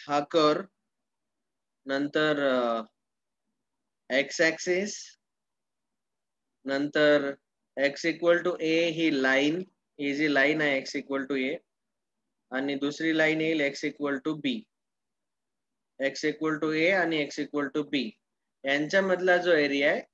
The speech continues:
तो काढण्याचा formula आहे area is equal to integration a to b f of x dx. किंवा त्याला तुम्ही f of x च्या ऐवजी y पण लिहिला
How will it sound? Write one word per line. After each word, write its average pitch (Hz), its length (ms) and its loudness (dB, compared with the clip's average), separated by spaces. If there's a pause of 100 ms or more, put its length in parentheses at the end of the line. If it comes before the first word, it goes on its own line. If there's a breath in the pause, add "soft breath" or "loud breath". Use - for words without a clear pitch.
(260)
तो 156 100 -4
काढण्याचा 151 540 0
formula 139 540 -2
आहे 165 160 -2 (680)
area 151 680 2 (200)
is 143 200 -2
equal 139 380 0 (140)
to 156 60 2 (680)
integration 175 1040 2
a 160 240 2
to 165 260 -2
b 143 160 0 (1160)
f 139 320 0
of 160 380 2
x 165 300 -2 (100)
dx. 117 360 -2 (1600)
किंवा 147 200 0
त्याला 156 300 2
तुम्ही 165 440 -2
f 147 180 -2
of 151 160 -2
x 151 160 -4
च्या 156 120 0
ऐवजी 151 340 0
y 135 400 2
पण 151 220 -2
लिहिला 147 300 0